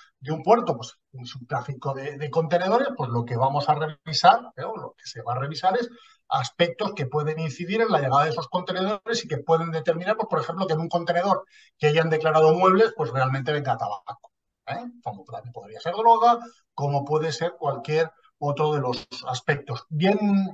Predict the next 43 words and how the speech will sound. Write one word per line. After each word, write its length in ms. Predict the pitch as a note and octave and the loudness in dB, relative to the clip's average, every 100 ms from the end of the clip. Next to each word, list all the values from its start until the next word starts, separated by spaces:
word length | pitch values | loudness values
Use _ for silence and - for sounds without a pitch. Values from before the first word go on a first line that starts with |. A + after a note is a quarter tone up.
| - | -8
en 180 | D3 C#3 | -6 -2
tema 240 | E3 F#3 F#3+ | 2 6 6
aéreo, 300 | G3 A#3 A#3 | 6 2 0
pues 140 | F3+ | 0
lo 80 | D#3 | -2
mismo, 200 | F#3 D3+ | 0 -2
lo 80 | C3+ | -2
que 80 | |
pasa 220 | B2 D3 D#3+ | -4 -4 -4
es 60 | |
que, 100 | D#3+ | -2
claro, 280 | D#3 D3 - _ _ _ | 0 2 0 _ _ _
ya 240 | - C#3+ | 4 6
no 160 | D#3 D#3 | 6 4
hablamos 420 | D3 C#3 C3 B2 | 6 4 4 2
de 60 | B2 | -4
contenedores, 760 | B2 - - C#3 A3 A#3+ A#3 | -6 -12 -10 -2 2 2 2
hablamos, 440 | - - - C#3+ - _ _ _ | 0 2 0 -2 -6 _ _ _
pues, 120 | B2 | -14
de 100 | - | -2
paquetería 600 | C#3+ C#3 C#3+ C#3+ F#3 F#3+ | 0 0 -2 0 2 4
más 160 | E3+ - | 2 0
pequeña, 440 | F#3+ B3+ B3 B3 | -2 0 0 0
fun-, 200 | - D3+ C#3 | 0 -4 -6
hay 100 | C#3+ C#3+ | -6 -4
mucha 400 | D3 E3+ G3+ C3+ | 0 0 4 2
paquetería, 480 | C3+ B2 B2 C#3 G#3 | 2 0 -4 0 2
ahora 140 | - | 2
daos 320 | A#2 A#2+ B2+ - | 0 -2 -4 -6
cuenta 340 | C#3 B2+ C3 | -6 -4 -6
con 160 | B2+ B2 | -6 -6
todo 240 | C#3+ B2+ C#3+ | -6 -6 -8
el 120 | C#3 | -6
tema 240 | D3 C#3+ | -4 -4
del, 320 | C3 B2+ B2 _ _ - | -6 -8 -10 _ _ -6
del 160 | B2+ | 0
auge 280 | D3+ F3 D#3+ | 2 2 -2
del 120 | D#3+ | -4
e-commerce, 560 | D#3+ C#3+ F3+ E3 D3 - _ _ _ | -6 0 2 2 -4 -6 _ _ _
sobre 380 | - D3 C3 C3 | -6 -4 -4 -2
todo 420 | D#3+ F3 D3 C3 | 2 2 2 0
hay, 120 | C#3 D3 - _ | -2 -8 -16 _
pues, 460 | - - - - | -12 -12 -10 -14